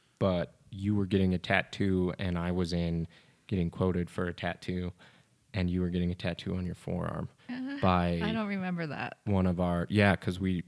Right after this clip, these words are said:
Speaker 1: we didn't know each other at the time.
Speaker 2: Really? You
Speaker 1: But that was the,
Speaker 2: remember me?
Speaker 1: that was the first time I interacted with you,
Speaker 2: I'm
Speaker 1: 'cause
Speaker 2: so
Speaker 1: I was
Speaker 2: sorry, I
Speaker 1: like,
Speaker 2: don't
Speaker 1: "That's a
Speaker 2: remember you.
Speaker 1: fucking cool," that's okay.
Speaker 2: I'm in there all the time, though, so.
Speaker 1: Yeah, and then, uh, you were getting one on your forearm, I think. And
Speaker 2: Huh.
Speaker 1: then I was, he, uh, the dude was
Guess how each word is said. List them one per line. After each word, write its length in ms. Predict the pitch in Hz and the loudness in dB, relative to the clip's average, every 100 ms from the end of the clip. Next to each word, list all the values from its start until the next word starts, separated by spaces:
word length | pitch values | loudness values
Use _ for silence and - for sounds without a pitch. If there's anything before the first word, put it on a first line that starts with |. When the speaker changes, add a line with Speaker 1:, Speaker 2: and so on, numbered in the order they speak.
| _ | _
Speaker 1:
we 80 | 104 | -2
didn't 160 | 95 90 | 2 2
know 180 | 87 92 | 2 0
each 160 | 90 | -2
other 160 | - 73 | -6 -6
at 140 | 78 | -8
the 60 | - | -8
time. 160 | - 214 | 2 4
Speaker 2:
Really? 220 | 277 339 | 4 2
You 40 | 294 | 2
Speaker 1:
But 20 | |
that 80 | 285 | 6
was 60 | 240 | 6
the, 40 | |
Speaker 2:
remember 220 | - 320 | 6 4
me? 140 | 339 - | 2 0
Speaker 1:
that 140 | 95 | 2
was 120 | 98 | 4
the 100 | 95 | 2
first 280 | - 95 - | 4 2 4
time 160 | 98 90 | 2 2
I 60 | |
interacted 420 | 90 87 87 90 87 | 2 0 -2 -4 -4
with 140 | 90 | -2
you, 60 | 226 | -2
Speaker 2:
I'm 100 | 240 | -2
Speaker 1:
'cause 100 | 90 | 0
Speaker 2:
so 60 | |
Speaker 1:
I 20 | 92 | 0
was 80 | |
Speaker 2:
sorry, 100 | - | 0
I 20 | 180 | -2
Speaker 1:
like, 60 | 170 | 0
Speaker 2:
don't 80 | 170 | 0
Speaker 1:
"That's 100 | - | 0
a 40 | |
Speaker 2:
remember 200 | 156 78 | -2 0
you. 60 | - | -2
Speaker 1:
fucking 220 | - 180 | -2 -4
cool," 320 | - 67 80 - | -4 -4 -4 -4
that's 180 | - 107 | -4 -2
okay. 200 | 101 - | -2 2
Speaker 2:
I'm 100 | 214 | 4
in 80 | 208 | 4
there 140 | 185 | 2
all 100 | 165 | 0
the 80 | 151 | -2
time, 240 | 143 127 90 | -6 -8 -8
though, 160 | 82 | -12
so. 160 | - 120 | -2 4
Speaker 1:
Yeah, 300 | 113 87 87 - - | 6 4 -2 -6 0
and 240 | 104 95 | 2 4
then, 300 | 92 87 82 | 2 0 -2
uh, 320 | 76 - - - | -4 -6 -8 -10
you 160 | - 98 | -8 -6
were 80 | 90 | -4
getting 260 | 92 90 | -2 -2
one 120 | 85 | -2
on 120 | 85 87 | -4 -4
your 120 | - | -6
forearm, 420 | - 87 87 65 | -8 -6 -6 -6
I 80 | - | -8
think. 340 | - - - - _ - | -8 -8 -10 -16 _ -4
And 100 | 98 | 0
Speaker 2:
Huh. 60 | 92 | 0
Speaker 1:
then 100 | 87 | 0
I 140 | 87 | -4
was, 240 | 87 - - | -6 -8 -12
he, 160 | - _ _ 131 - _ - - - | -20 _ _ -20 -20 _ -20 -20 -16
uh, 60 | - - | -12 -8
the 100 | 90 | -4
dude 340 | 92 92 82 | -2 -2 -2
was 240 | 90 87 | -6 -6